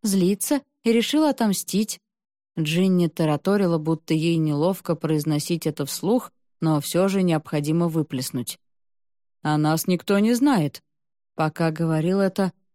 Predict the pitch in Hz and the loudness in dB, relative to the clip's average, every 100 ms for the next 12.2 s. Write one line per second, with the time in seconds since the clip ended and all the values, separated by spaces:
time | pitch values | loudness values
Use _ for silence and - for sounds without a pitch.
0 | - 156 180 196 185 170 147 185 196 170 | -4 0 2 2 2 0 2 2 2 0
1 | - 180 175 170 151 160 170 160 147 165 | 0 -4 -2 -2 0 0 0 0 0 -2
2 | 185 185 185 170 _ _ 165 170 233 254 | -2 0 0 -2 _ _ -2 2 2 0
3 | 180 170 160 160 190 175 156 156 160 151 | 0 0 2 2 2 0 -2 -2 0 0
4 | 147 143 175 180 160 - 147 143 151 160 | -2 -2 -4 -2 -4 -2 -4 -2 -2 0
5 | 147 131 131 - _ _ _ _ _ - | 0 -2 -6 -10 _ _ _ _ _ -10
6 | - 302 269 220 277 330 208 156 160 - | 0 4 4 2 2 2 2 2 -2 -2
7 | 160 160 156 170 147 156 220 233 - _ | -2 0 0 0 0 2 2 0 -4 _
8 | - 165 196 233 269 262 - - _ _ | -4 0 2 2 0 -2 -6 -14 _ _
9 | _ _ _ _ - 160 156 160 147 139 | _ _ _ _ -8 -4 -2 -2 -2 -6
10 | 139 _ _ _ _ _ 233 220 190 160 | -10 _ _ _ _ _ 0 2 2 0
11 | 165 185 185 208 - 165 160 180 202 262 | 0 0 0 -2 0 -2 0 0 0 2
12 | 294 160 | 2 0